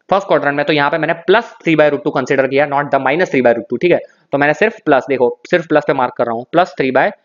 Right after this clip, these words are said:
root two मैंने कंसीडर किया, उसको सिंप्लीफाई किया तो मुझे ये इक्वेशन मिला। सिंप्लीफाई करने के बाद P की मुझे वैल्यू मिली टू by root two, अ, comma root two, दो वैल्यू मिली और दोनों को मैंने, ये जो हमारा P के कोऑर्डिनेट्स हमने अज्यूम किए थे, पैरामीट्रिक फॉर्म जो अज्यूम किए थे,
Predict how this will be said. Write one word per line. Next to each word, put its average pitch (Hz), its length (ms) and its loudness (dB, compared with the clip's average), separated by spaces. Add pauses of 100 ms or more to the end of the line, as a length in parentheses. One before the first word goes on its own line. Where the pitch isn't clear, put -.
(220)
root 147 80 4
two 165 180 0
मैंने 147 140 0
कंसीडर 139 360 0
किया, 123 240 0 (300)
उसको 143 220 0
सिंप्लीफाई 151 400 0
किया 139 160 -2
तो 139 100 -4
मुझे 131 180 0
ये 135 220 2
इक्वेशन 135 320 0
मिला। 113 240 2 (240)
सिंप्लीफाई 160 480 0
करने 151 260 -4
के 147 60 0
बाद 143 260 0
P 185 100 -4
की 202 80 0
मुझे 160 200 0
वैल्यू 135 220 0
मिली 131 160 -2
टू 160 160 -2
by 175 140 4
root 143 120 0 (100)
two, 135 120 2 (540)
अ, 127 260 2
comma 139 140 4
root 127 120 -2
two, 131 180 -2
दो 160 160 2
वैल्यू 147 220 0
मिली 120 240 -4 (380)
और 131 120 0
दोनों 170 260 0
को 190 100 0
मैंने, 151 160 2
ये 143 160 2
जो 196 120 2
हमारा 190 220 0
P 196 120 -8
के 190 80 -2
कोऑर्डिनेट्स 185 440 0
हमने 170 140 0
अज्यूम 165 260 2
किए 160 180 2
थे, 143 60 0
पैरामीट्रिक 185 440 -2
फॉर्म 185 160 -2
जो 165 100 2
अज्यूम 147 220 0
किए 131 180 0
थे, 120 180 -2